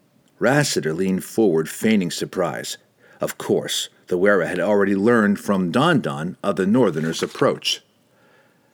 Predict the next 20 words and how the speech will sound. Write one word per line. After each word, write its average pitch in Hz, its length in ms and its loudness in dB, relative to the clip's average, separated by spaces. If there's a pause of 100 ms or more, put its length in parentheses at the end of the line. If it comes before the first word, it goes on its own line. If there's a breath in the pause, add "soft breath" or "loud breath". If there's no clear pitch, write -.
"They 123 320 4
will 139 220 4
be 254 440 2
in 170 240 2
the 160 80 4
city 143 380 2
soon," - 680 0 (460)
Pook - 240 0
continued. 85 520 -6 (600)
"You 113 220 0
haven't 117 420 0
much 101 300 0
time." - 460 -6 (600)
"They 80 220 -8
are 80 180 -4
already 85 640 -2
here," 64 720 -6 (640 loud breath)
Rassiter 73 560 -2
answered 87 440 -6
silently, 85 600 -4